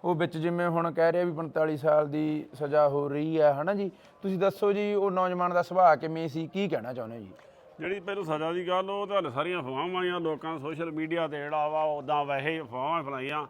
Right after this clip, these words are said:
Speaker 1: ਹਾਂਜੀ।
Speaker 2: ਸਜ਼ਾ ਦੇ ਕੋਰਟ ਵੱਲੋਂ ਹਾਲੇ ਜਦੋਂ ਸਤਾਈ ਤਰੀਕ ਨੂੰ ਉਹਦੀ ਪੇਸ਼ੀ ਆ, ਉਸ ਤੋਂ ਬਾਅਦ ਪਤਾ ਲੱਗੂਗਾ।
Speaker 1: ਹਾਂਜੀ।
Speaker 2: ਬਾਕੀ ਇੰਨਾ ਕਿ ਇਹੋ ਹੀ ਆ, ਵਾਰ-ਵਾਰ ਜਿੰਨੀ ਬਾਈਟ ਹੋਈ ਆ ਸਾਰੀ ਦੇ ਵਿੱਚ ਨਗਰ, ਸਾਰਾ ਜਿਹੜਾ ਇਕੱਠ ਆ ਨਗਰ ਦਾ।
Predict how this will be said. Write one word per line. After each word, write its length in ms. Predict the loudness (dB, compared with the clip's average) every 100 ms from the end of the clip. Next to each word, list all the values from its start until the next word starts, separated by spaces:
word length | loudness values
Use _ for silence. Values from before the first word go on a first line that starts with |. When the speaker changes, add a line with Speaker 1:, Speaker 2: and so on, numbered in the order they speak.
| -10 -2
Speaker 1:
ਹਾਂਜੀ। 240 | -2 0
Speaker 2:
ਸਜ਼ਾ 260 | 0 2 0
ਦੇ 100 | -2
ਕੋਰਟ 280 | -6 -4 -4
ਵੱਲੋਂ 200 | -4 -4
ਹਾਲੇ 140 | -4
ਜਦੋਂ 140 | -6
ਸਤਾਈ 340 | -6 -4 -2 -2
ਤਰੀਕ 220 | -4 -4
ਨੂੰ 80 | -4
ਉਹਦੀ 140 | -6
ਪੇਸ਼ੀ 440 | -6 -10 -8 -6 -4
ਆ, 80 |
ਉਸ 140 | -4 -4
ਤੋਂ 160 | -8
ਬਾਅਦ 260 | -4 -4 -4
ਪਤਾ 260 | -6 -4 -4
ਲੱਗੂਗਾ। 400 | -4 -6 -8 -10 -12 0
Speaker 1:
ਹਾਂਜੀ। 300 | 0 0 -6 -6
Speaker 2:
ਬਾਕੀ 380 | -6 -4 -6
ਇੰਨਾ 300 | -6 -2 -2
ਕਿ 440 | -2 -4 -4 -4 -6 -10 -20 -12 -2
ਇਹੋ 240 | 0 0
ਹੀ 120 | 0
ਆ, 140 | 2 2
ਵਾਰ-ਵਾਰ 520 | 4 4 4 0 0
ਜਿੰਨੀ 280 | -2 -2 0
ਬਾਈਟ 320 | 0 0 -2
ਹੋਈ 240 | -2 0
ਆ 100 | 0
ਸਾਰੀ 280 | 2 2 2
ਦੇ 100 | 2
ਵਿੱਚ 180 | 0 -2
ਨਗਰ, 340 | -2 0 -2
ਸਾਰਾ 280 | 0 2 4
ਜਿਹੜਾ 160 | 6 4
ਇਕੱਠ 380 | 4 0 2 2
ਆ 80 |
ਨਗਰ 320 | 2 0 -2 0
ਦਾ। 200 | 0